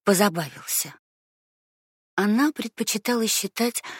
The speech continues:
что он бросил её в ту ночь, потому что был напуган. Но вместо того, чтобы раскаяться о содеянном, он казался раздражённым тем, что она всё ещё сердится на него.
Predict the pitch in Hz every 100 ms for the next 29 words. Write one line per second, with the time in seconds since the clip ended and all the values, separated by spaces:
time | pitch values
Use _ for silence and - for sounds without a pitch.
0 | - _ - - 208 - 208 220 190 190
1 | 226 - 196 190 190 185 - 185 190 247
2 | 285 - - - _ - 190 196 240 -
3 | 208 226 233 247 - 196 135 135 139 _
4 | _ _ _ _ _ _ - 202 175 202
5 | - 175 185 180 294 - 175 180 170 -
6 | 196 190 - - 147 185 170 151 269 254
7 | 165 131 135 _ _ _ _ _ _ _
8 | 262 277 220 185 220 214 - 196 - -
9 | _ - 202 170 202 202 208 240 170 143
10 | 147 - 180 151 - 170 160 160 - 170
11 | 156 - 165 - 185 147 - - - 123
12 | 120 131 -